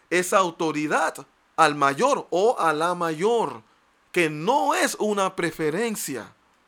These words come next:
pero la idea es de mantener la jerarquía entre unos y otros, pero todos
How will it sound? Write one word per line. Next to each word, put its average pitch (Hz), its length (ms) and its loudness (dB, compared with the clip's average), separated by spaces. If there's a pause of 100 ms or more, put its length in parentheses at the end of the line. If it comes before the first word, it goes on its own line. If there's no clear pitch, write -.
pero 160 200 6
la 151 140 4
idea 180 380 4
es 160 80 2
de 175 140 2
mantener 156 960 0
la 120 200 -8
jerarquía 180 920 -4 (220)
entre 123 320 -8
unos 131 540 -6 (100)
y 117 200 -8
otros, 104 520 -12 (640)
pero 139 260 2
todos 202 800 2